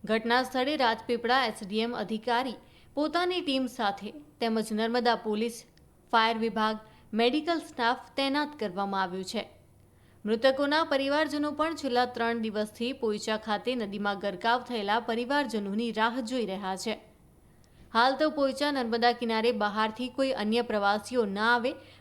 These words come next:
તે માટે પોલીસ દ્વારા બેરિકેડ મૂકી પ્રવાસીઓને રોકવામાં આવ્યા છે અને તેમને પાછા જવા માટેની સૂચના આપવામાં આવી છે. હાલ નર્મદા ડેમના આર બી પી એચ ચાલુ હોવાથી પાણીનો વહેણ સતત વધી રહ્યો છે.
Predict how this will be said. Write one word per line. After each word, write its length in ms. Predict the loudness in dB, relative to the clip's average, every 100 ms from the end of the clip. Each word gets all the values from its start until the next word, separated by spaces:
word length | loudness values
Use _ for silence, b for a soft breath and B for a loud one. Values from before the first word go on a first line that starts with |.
| -2
તે 100 | 2
માટે 280 | 4 2 0
પોલીસ 360 | 0 2 0
દ્વારા 400 | 0 2 4 4
બેરિકેડ 540 | 4 2 0 -2 -2 -2
મૂકી 260 | -4 -4
પ્રવાસીઓને 760 | 0 0 2 0 -2 -2 0 -2
રોકવામાં 580 | 0 -2 2 2 2 -2
આવ્યા 240 | -4 -6
છે 160 | -4 -6 -8 -20 _ _ _
અને 180 | -2 0
તેમને 340 | 0 0 0 0
પાછા 380 | 2 2 2
જવા 280 | -2 0 0
માટેની 460 | 0 -4 -4 -4 -6
સૂચના 480 | -6 -8 -4 0 0
આપવામાં 400 | -2 -4 -4 -4
આવી 200 | -4 -6
છે. 240 | -6 -6 -8 -20 _ -20 -20 -20 b b b b
હાલ 200 | 4 4
નર્મદા 420 | 4 2 2 2
ડેમના 480 | 2 0 0 0 2
આર 200 | 2 2
બી 180 | 0 -2
પી 220 | -4 -2
એચ 240 | -2 -2
ચાલુ 380 | -6 0 2 2
હોવાથી 460 | 2 2 2 2 -2
પાણીનો 460 | 0 0 0 -2
વહેણ 400 | -4 -4 -2 -2
સતત 540 | -4 -8 -8 -2 -2 -2 -4
વધી 320 | -4 0 0
રહ્યો 300 | 0 0 -4
છે. 240 | -6 -6